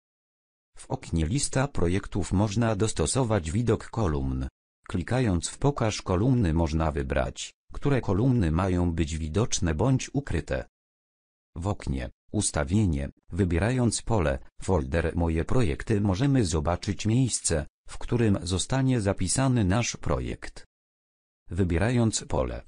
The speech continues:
Opcje automatycznego zapisu i odzyskiwania, możemy ustawić funkcję automatycznego zapisywania oraz przywracania. Jest to ważna opcja,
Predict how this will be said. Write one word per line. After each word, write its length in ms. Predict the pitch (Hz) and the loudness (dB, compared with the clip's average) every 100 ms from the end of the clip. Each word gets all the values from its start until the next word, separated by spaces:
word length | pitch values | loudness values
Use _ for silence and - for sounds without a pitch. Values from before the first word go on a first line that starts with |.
| _ - | _ -8
Opcje 440 | - - 113 87 | -6 -2 0 2
automatycznego 960 | 85 87 101 82 - - 107 123 120 95 | 0 0 0 0 -2 0 0 2 2 2
zapisu 520 | 82 92 127 - 87 | 0 0 -2 -2 -2
i 200 | - 90 | 0 0
odzyskiwania, 840 | 71 78 85 - 82 76 71 71 | 0 0 -2 -2 -2 0 0 0
możemy 480 | 73 73 127 123 - | 0 0 2 2 2
ustawić 600 | 76 - 120 110 98 - | -4 -2 0 0 -2 -4
funkcję 560 | - 131 - - 92 | -2 -2 -2 0 2
automatycznego 1000 | 87 87 90 98 85 92 - 110 123 120 | 2 2 2 0 0 -2 0 0 2 2
zapisywania 840 | 92 90 - 95 92 110 135 120 113 | 2 0 0 -2 0 2 2 2 0
oraz 400 | 98 90 87 - | 0 2 0 -2
przywracania. 840 | - 120 92 92 - 67 60 58 - _ _ _ _ _ _ | -2 0 0 0 -2 -2 -4 -8 -12 _ _ _ _ _ _
Jest 380 | 82 76 - - | -2 0 -2 -4
to 160 | - 71 | -2 0
ważna 420 | 92 110 113 87 | 0 0 0 0
opcja, 480 | 95 - - 78 | -2 -2 -2 -2